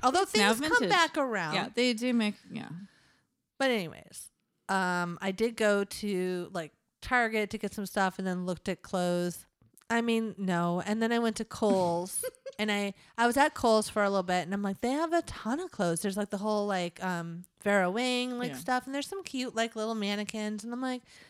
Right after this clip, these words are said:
Speaker 1: "Maybe I need, like, a white or, like, a Kelly green capri and, like, that."
Speaker 2: <laughs>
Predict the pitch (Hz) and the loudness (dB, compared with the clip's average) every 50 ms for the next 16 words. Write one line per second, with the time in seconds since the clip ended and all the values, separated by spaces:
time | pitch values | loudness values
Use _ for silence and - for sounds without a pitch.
0 | - - - 269 302 349 370 440 453 440 415 370 349 349 339 339 330 - 320 254 | -20 -6 0 2 2 4 4 4 2 2 2 2 2 4 4 4 4 4 4 2
1 | 208 175 - - 208 196 196 196 190 196 214 226 233 214 - - 202 196 190 196 | 2 2 -2 -8 -10 -4 2 2 4 4 4 4 2 2 0 0 0 2 2 4
2 | 190 185 185 - 185 - - - - 208 190 196 196 196 190 190 196 208 196 202 | 2 0 -2 -4 -6 -8 -8 -6 -4 -2 0 0 -2 -4 -6 -6 -4 -4 -4 -4
3 | 202 - - 214 180 - - - 220 220 208 190 185 185 180 190 202 _ - - | -6 -6 -6 -8 -8 -8 -8 -4 -4 -2 -2 -2 -4 -4 -4 -4 -6 _ -12 -20
4 | - - - 233 233 254 247 247 247 - 247 240 233 220 - - - | -20 -18 -8 -6 -4 -2 -2 -4 0 0 2 2 2 2 -2 -6 -14